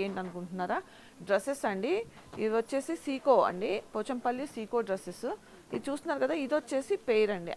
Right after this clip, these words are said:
యాక్చువల్‌గా ఇట్లా ఉంటుంది. దీనిలో కలర్స్ చూడండి, ఇది వచ్చేసి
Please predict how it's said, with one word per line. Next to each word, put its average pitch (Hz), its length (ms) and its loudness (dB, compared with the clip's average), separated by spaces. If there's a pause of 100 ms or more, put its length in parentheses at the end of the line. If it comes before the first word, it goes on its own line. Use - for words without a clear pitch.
యాక్చువల్‌గా 233 400 -6
ఇట్లా 190 160 -2 (100)
ఉంటుంది. 175 340 -8 (420)
దీనిలో 285 320 -4 (120)
కలర్స్ 233 300 -4
చూడండి, 202 340 -4 (220)
ఇది 247 140 0
వచ్చేసి 277 420 -4